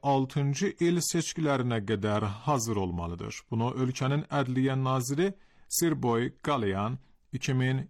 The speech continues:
iyirmi dördüncü ilin yekununa həsr olunmuş mətbuat konfransında bildirib. O, bunu qurumun prioritet vəzifəsi olduğunu bildirib.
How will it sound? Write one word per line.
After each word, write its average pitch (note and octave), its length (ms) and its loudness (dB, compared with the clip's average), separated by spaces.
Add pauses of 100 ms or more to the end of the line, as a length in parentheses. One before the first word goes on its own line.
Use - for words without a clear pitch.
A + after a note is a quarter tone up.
iyirmi B2+ 480 0
dördüncü D3+ 560 0 (100)
ilin D#3+ 260 2
yekununa C#3+ 680 0 (140)
həsr A#2+ 280 -2
olunmuş G#2 520 0
mətbuat A#2+ 560 -2
konfransında B2 920 -2
bildirib. F2 360 -6 (720)
O, C#3+ 320 2
bunu B2 380 2
qurumun B2+ 480 2
prioritet C3 580 2
vəzifəsi A#2 680 -2
olduğunu C3 600 0
bildirib. F#2 360 -4